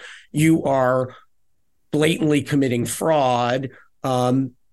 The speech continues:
which, again, like, if, assuming all of the facts are correct in the indictment that was filed, um, which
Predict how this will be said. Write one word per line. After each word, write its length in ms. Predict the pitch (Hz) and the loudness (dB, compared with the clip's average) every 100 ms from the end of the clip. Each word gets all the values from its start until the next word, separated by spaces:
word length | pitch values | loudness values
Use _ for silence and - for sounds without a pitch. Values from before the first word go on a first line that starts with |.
| _ | _
which, 240 | - 170 175 | 0 2 2
again, 320 | 175 214 160 | 2 2 2
like, 200 | 139 - | 0 -2
if, 280 | - 165 160 | -2 -2 0
assuming 440 | 156 - 220 214 | -2 0 2 4
all 220 | 180 180 | 2 0
of 80 | 180 | 0
the 80 | 151 | -2
facts 580 | - 160 160 165 - - | -4 -2 -2 -2 -6 -4
are 120 | 151 | -4
correct 540 | 139 - 151 156 160 - | -4 -2 0 0 0 -4
in 200 | 156 139 | -2 0
the 340 | 131 131 123 117 - - | 0 0 -2 -4 -10 -2
indictment 800 | 151 147 151 165 165 147 139 139 | 0 2 2 0 0 0 0 0
that 180 | 139 - | -2 0
was 160 | 127 | -2
filed, 720 | - 139 131 127 123 120 123 - 127 | -2 0 0 2 2 0 -2 -6 -6
um, 500 | 123 113 117 117 117 - _ _ _ _ _ _ - | -4 -2 -2 -4 -8 -20 _ _ _ _ _ _ -2
which 320 | 160 160 | 2 2